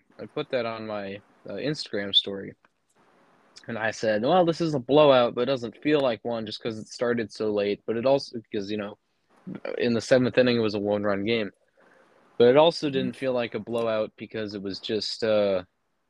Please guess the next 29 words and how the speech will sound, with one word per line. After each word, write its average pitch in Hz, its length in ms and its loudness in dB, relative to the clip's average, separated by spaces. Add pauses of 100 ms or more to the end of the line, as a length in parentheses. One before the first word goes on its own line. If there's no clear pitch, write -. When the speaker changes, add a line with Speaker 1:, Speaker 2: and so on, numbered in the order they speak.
(100)
Speaker 1:
it, 107 200 -4
it 110 160 -4
seemed 131 220 0
like 117 160 2
the - 80 -20
Cubs 120 320 -4
were 110 60 -8
kinda 104 400 -4 (120)
paper 147 360 2
cutting 98 320 -2
the 92 100 -4
Reds 98 340 -6
to 95 100 -8
death. 92 320 -4
Just - 240 -4
single, 135 440 4
single, 131 540 2
double, 113 440 2
single, 107 540 0
walk, 104 400 2
single, - 340 -14
that 107 220 0
sort 101 200 2
of 98 80 -4
thing. 92 220 -6 (800)
Um, 98 400 0 (200)
so 101 440 2 (220)
that's 127 220 0
great. 151 300 4